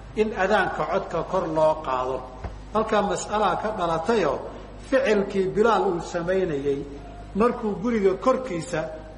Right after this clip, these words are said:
gabar reer Ansaara, qoys reer Ansaareeda, baa eeriyada masaajidka guriga ugu dheer lahaa. Guriga ugu dheer korkiisuu fuuli jiray,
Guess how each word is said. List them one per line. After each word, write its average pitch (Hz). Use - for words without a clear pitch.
gabar 202
reer 220
Ansaara, 165
qoys 208
reer 196
Ansaareeda, 160
baa 190
eeriyada 202
masaajidka 170
guriga 185
ugu 196
dheer 170
lahaa. 139
Guriga 233
ugu 240
dheer 208
korkiisuu 214
fuuli 196
jiray, 175